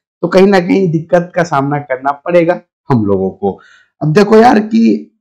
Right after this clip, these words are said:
वीडियो तो चलो कोई दिक्कत वाली बात नहीं, वीडियो में बातें होगी matches की, आपको जिताई जाएगी, आपको समझाई जाएगी, ठीक है, आप लोग जीत जाओगे, आप लोग समझ जाओगे। But end of the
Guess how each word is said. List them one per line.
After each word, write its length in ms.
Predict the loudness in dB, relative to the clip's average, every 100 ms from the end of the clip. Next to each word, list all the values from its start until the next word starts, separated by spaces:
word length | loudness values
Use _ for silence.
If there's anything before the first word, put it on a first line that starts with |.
| -8
वीडियो 320 | 0 2 4 2
तो 100 | 2
चलो 260 | 2 2
कोई 160 | 2 0
दिक्कत 280 | 0 -2 0
वाली 220 | -2 -2
बात 220 | -2 -4 -6
नहीं, 140 | -6
वीडियो 340 | -6 -2 0
में 160 | 0 -2
बातें 320 | -4 -6 -4
होगी 260 | -2 0 0
matches 460 | 0 0 -2 -4
की, 360 | -2 -2 -2 -6 -10
आपको 240 | -8 -8
जिताई 400 | -6 -2 -2 0
जाएगी, 300 | 0 2 2
आपको 280 | 0 -2 -10
समझाई 400 | -8 -4 -2 -2
जाएगी, 600 | -6 _ _ _ _ _ _ _ _
ठीक 140 | -8 -6
है, 120 | -8 _ _ _ -8
आप 140 | -2
लोग 220 | 0 0 -2
जीत 180 | -2
जाओगे, 320 | 0 2 2 0
आप 200 | 0 -2
लोग 100 | -2
समझ 240 | -4 -4
जाओगे। 320 | -6 -14 -14 _ _ _ _ -6
But 100 | -6 -2 0
end 140 | 4
of 220 | 2
the 80 | 2